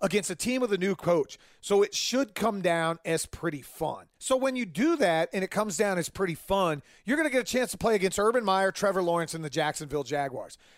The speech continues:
This should be a winnable game. What's funny, though, is there'll be no more five hundred teams in the National Football League. You can go seven and ten, you can go eight and nine.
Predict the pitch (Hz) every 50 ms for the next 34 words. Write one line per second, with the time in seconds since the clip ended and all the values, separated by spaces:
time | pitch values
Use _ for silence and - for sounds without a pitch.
0 | _ _ - 190 254 - - 269 226 185 214 214 214 196 185 190 214 214 202 196
1 | 185 220 233 202 151 127 - _ _ _ _ _ _ - - 208 233 - - -
2 | - 330 381 403 381 311 208 208 190 190 185 - 208 226 202 247 233 202 185 196
3 | 226 277 277 254 208 - - - 185 175 202 220 180 156 190 208 190 180 160 -
4 | 165 180 175 160 147 135 131 - - - - _ - - 175 175 175 165 170 165
5 | 156 - 175 170 151 - - 175 - - 151 139 123 120 117 120 143 180 226 262
6 | 247 214 190 165 202 214 208 - - 190 190 202 196 190 175 - 170 180 180 190
7 | 190 185 185 170 160 175 180 - - 170 185 185 - 180 160 156 156 160 165 165
8 | 165 156